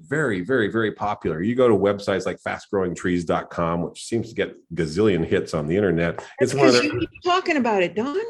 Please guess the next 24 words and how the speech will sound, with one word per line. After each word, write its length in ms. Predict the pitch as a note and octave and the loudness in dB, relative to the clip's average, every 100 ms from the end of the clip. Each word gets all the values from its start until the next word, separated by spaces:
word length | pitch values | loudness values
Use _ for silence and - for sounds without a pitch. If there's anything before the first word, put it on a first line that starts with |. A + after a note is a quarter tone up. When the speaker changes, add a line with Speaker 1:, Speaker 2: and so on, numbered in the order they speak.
| G4 | 2
Speaker 1:
Hey, 140 | D3 | 6
everybody, 560 | C#3+ D#3 A#2 A2+ A#2 C3 | 6 6 6 6 6 6
you, 200 | E3 - | 4 4
you 300 | C3+ C3 B2+ | 2 2 -2
type 260 | - D#3+ E3+ | 2 2 4
in 240 | D#3+ D3+ | 6 4
"fast 460 | - B2+ D3 C3+ - | 2 2 4 2 2
growing 340 | A2+ C3 A#2 | 6 8 6
tree," 500 | - - C#3 G#2 D3 - _ _ - | 4 2 4 4 0 -4 _ _ -6
I 60 | F2+ | 2
guarantee 460 | A2 - - A3+ | 4 4 4 6
<laughs> 120 | - | 6
it's 100 | F#3 | 6
gonna 180 | F3 F3 | 8 10
be 80 | F#3 | 10
the 60 | C3+ | 10
first 220 | E3+ D3 | 8 8
thing 100 | D#3+ | 8
that 140 | D3+ | 6
comes 260 | D3+ C#3+ D3 | 6 4 6
up. 300 | F3+ F3 - | 6 6 2
Speaker 2:
Yeah. 60 | A#3 - - | -2 -2 0
Speaker 1:
<laughs> 140 | D#3 - | 2 4
Yeah. 180 | E3 | 0